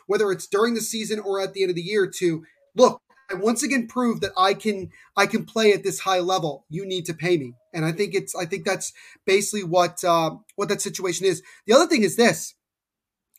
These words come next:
They were able to move on from Parise and Suter. Is that kinda like, do they take off the shackles? Are they fin-, is Minnesota finally set free where they don't have to worry about that? And, like, they can, they can take that next step with the, with the core that they have?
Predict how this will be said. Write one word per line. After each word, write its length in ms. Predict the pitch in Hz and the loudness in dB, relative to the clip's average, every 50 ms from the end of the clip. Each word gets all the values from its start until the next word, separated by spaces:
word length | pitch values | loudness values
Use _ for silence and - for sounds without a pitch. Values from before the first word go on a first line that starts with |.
| _ _ _ | _ _ _
They 80 | - 180 | -2 2
were 120 | 175 220 | 2 4
able 120 | 240 233 233 | 4 4 4
to 40 | 226 | 4
move 180 | 214 226 233 | 4 4 6
on 200 | 240 226 190 165 | 6 6 6 4
from 160 | 185 202 185 160 | 0 -12 -14 -12
Parise 440 | - 180 208 220 220 208 - 220 | -8 -6 -4 -2 -2 0 0 0
and 140 | 208 180 156 | 0 -2 -4
Suter. 460 | - - 220 240 233 175 135 117 - _ _ _ _ _ _ _ _ _ _ _ _ _ _ _ _ _ _ _ _ _ - | -4 -2 0 0 0 0 -2 -4 -10 _ _ _ _ _ _ _ _ _ _ _ _ _ _ _ _ _ _ _ _ _ -6
Is 180 | 226 202 160 | -4 -2 2
that 320 | 226 208 214 233 233 - - | 4 6 6 4 4 0 -4
kinda 180 | 214 220 226 220 | -2 0 0 2
like, 240 | 220 208 202 - - _ _ - | 2 0 0 -2 -4 _ _ -18
do 140 | 135 190 196 | -12 -4 0
they 180 | 185 208 240 | 0 0 0
take 320 | 233 - - 226 233 226 226 | -2 -4 -4 -4 -4 0 2
off 220 | 214 214 214 214 | 2 2 2 2
the 80 | 208 180 | -2 -8
shackles? 600 | 160 - - 202 196 208 208 220 226 220 214 214 | -6 -4 -2 0 0 -2 0 0 0 0 0 0
Are 60 | 196 | -2
they 140 | 175 180 175 | -2 -2 -4
fin-, 340 | - - 196 202 202 208 202 - - - - | -4 -4 -2 -2 -2 -2 -4 -8 -20 -10 -6
is 140 | - 190 165 | -4 -4 -2
Minnesota 420 | 180 208 220 220 - 226 220 208 202 | -2 -4 -4 -4 -2 0 0 0 0
finally 360 | 208 - 202 196 196 208 185 | -2 -2 -4 -2 -2 -4 -6
set 360 | 165 - - 202 196 - - | -6 -4 -4 -4 -4 -4 -6
free 220 | - 196 202 208 | -4 -4 -4 -2
where 120 | 208 185 185 | -2 -4 -2
they 80 | 180 | -2
don't 120 | 185 185 180 | -2 -2 -2
have 100 | 175 175 | -4 -4
to 80 | 180 | -8
worry 280 | 147 143 165 180 202 220 | -8 -6 -2 0 0 0
about 320 | 226 220 226 214 220 220 | 2 0 0 -2 -2 -2
that? 260 | - 220 220 220 214 202 | -2 -2 0 0 0 0
And, 100 | 196 175 | 0 -2
like, 160 | 165 156 160 | -4 -6 -6
they 80 | 175 | -8
can, 240 | 165 180 170 165 160 - _ _ _ _ _ - | -6 -4 -6 -6 -6 -10 _ _ _ _ _ -8
they 100 | 185 180 | -6 -6
can 200 | - 185 156 - | -6 -6 -8 -4
take 240 | - 196 196 196 | -2 -2 -2 -2
that 180 | 214 202 202 175 | -2 -4 -2 -2
next 220 | 180 196 196 - | -4 -6 -6 -6
step 360 | - - - 208 202 202 202 - _ - _ _ _ | -8 -4 -2 -2 -2 -2 -6 -12 _ -20 _ _ _
with 180 | 165 185 185 185 | -4 -4 -4 -2
the, 200 | 196 185 185 185 - | -4 -4 -4 -4 -6
with 120 | 190 160 | -8 -8
the 60 | 190 | -8
core 240 | 175 - - 202 208 | -8 -4 -2 -2 -2
that 120 | 196 - | -2 -2
they 80 | 202 185 | -4 -2
have? 320 | 185 208 214 226 226 226 | -2 0 0 0 0 -2